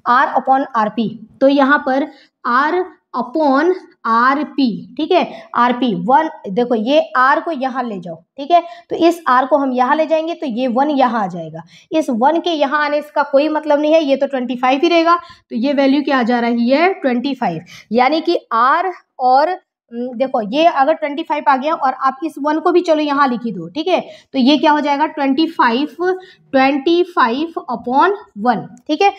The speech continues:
तो यहाँ पर रेशियो आपको मिल गया, ये R डैश, यही तो पूछा था ना कि रेशियो क्या होगा,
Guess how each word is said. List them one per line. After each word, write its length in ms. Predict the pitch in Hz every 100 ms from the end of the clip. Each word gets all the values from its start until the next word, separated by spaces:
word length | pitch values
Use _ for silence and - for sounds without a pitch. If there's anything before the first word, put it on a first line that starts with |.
| - _
तो 60 | 285
यहाँ 220 | 269 294
पर 160 | 302
रेशियो 340 | 269 269 311 339
आपको 220 | - 330
मिल 140 | 330
गया, 240 | 349 381 233 - _ _
ये 180 | 262 330 -
R 200 | 247 254
डैश, 360 | 262 254 202 _ _
यही 160 | 240 302
तो 80 | 330
पूछा 300 | 330 302 320
था 120 | 320
ना 120 | 339
कि 160 | 330 262
रेशियो 420 | 247 277 277 339
क्या 160 | 302 254
होगा, 340 | 240 208 175